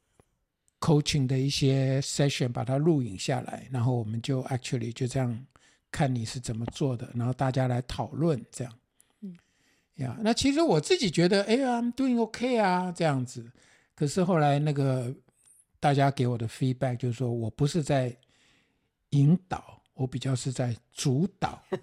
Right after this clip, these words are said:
Speaker 2: <laughs> 可能是因为通常我们听到对方告诉我们他们的问题，我们马上就想要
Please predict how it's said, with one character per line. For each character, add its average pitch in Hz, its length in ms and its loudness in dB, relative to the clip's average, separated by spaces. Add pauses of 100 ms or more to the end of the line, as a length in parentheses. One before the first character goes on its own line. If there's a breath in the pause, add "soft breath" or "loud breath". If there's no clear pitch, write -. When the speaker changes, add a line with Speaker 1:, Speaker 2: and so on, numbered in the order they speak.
(120)
Speaker 2:
<laughs> - 320 -6
可 254 140 -2
能 294 100 -2
是 381 140 0
因 381 80 0
为 381 120 2
通 349 280 -4
常 262 240 -2
我 226 80 -2
们 214 200 -4
听 294 280 -8
到 262 260 -2
对 254 260 -8
方 220 500 -6
告 226 220 -6
诉 220 160 -8
我 185 60 -8
们 180 140 -10
他 196 240 -10
们 190 160 -8
的 175 280 -10 (640)
问 226 280 -2
题， 196 160 -8
我 190 60 -6
们 214 140 -4
马 190 140 -4
上 226 180 -6
就 226 120 -4
想 180 180 -12
要 190 140 -10